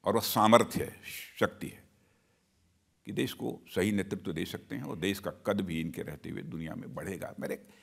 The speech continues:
एक ऐसा मन के अंदर बात थी, मैं कह सकता हूँ कि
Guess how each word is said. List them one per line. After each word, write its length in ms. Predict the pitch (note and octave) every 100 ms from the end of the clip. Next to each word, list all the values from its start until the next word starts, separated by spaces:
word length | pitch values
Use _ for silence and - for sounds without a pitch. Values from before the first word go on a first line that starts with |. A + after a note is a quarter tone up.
| - - -
एक 260 | - - - _ _
ऐसा 460 | A#2 A#2 D#3+ - - _ _ _ _ _ _ _ G#2
मन 160 | C3
के 120 | D3
अंदर 200 | D3+ C#3
बात 340 | D#2+ F2+ F2 -
थी, 260 | - - - - _ _ _ _ _ _ _ _ _ _ _ _ _ _ _ _ _ _ _ _ D#2+
मैं 80 |
कह 120 | F#2 G2
सकता 240 | A2+ C3
हूँ 180 | C#3 C#3+
कि 400 | C3 A#2 E2